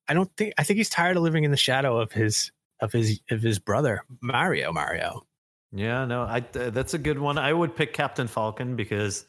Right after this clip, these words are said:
Speaker 1: Oh, that's a good
Speaker 2: if
Speaker 1: one,
Speaker 2: you
Speaker 1: too.
Speaker 2: follow the lifestyle of famous race car drivers, successful drivers, you know, there's drugs and adultery and, you know,
Speaker 1: Yeah.
Speaker 2: all sorts, all sorts of drama and intrigue, and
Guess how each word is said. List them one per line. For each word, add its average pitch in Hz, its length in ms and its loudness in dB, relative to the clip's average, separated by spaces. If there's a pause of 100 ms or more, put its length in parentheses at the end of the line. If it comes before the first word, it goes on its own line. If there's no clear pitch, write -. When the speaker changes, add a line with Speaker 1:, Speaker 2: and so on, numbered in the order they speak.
(140)
Speaker 1:
Oh, 107 120 0
that's 104 200 0
a 185 60 -2
good 170 80 0
Speaker 2:
if - 60 -6
Speaker 1:
one, 185 100 -2
Speaker 2:
you 185 40 4
Speaker 1:
too. 190 160 -2
Speaker 2:
follow 160 420 2
the 143 140 0
lifestyle 127 720 0
of 113 300 -2
famous - 640 -4
race 110 180 -2
car 117 180 -2
drivers, 107 500 -2
successful 107 520 -6
drivers, 101 580 -4 (540)
you 110 80 -4
know, 95 180 -2
there's 104 520 -2 (540)
drugs 117 500 0
and 95 180 -4
adultery 107 800 -2
and, 92 360 -8
you 113 120 -6
know, 104 360 -4
Speaker 1:
Yeah. 123 300 2
Speaker 2:
all 147 60 0
sorts, 156 380 -4
all 139 240 -2
sorts 147 280 0
of 120 140 -2
drama 120 360 -2
and 113 180 -2
intrigue, 104 760 -2
and 87 220 -8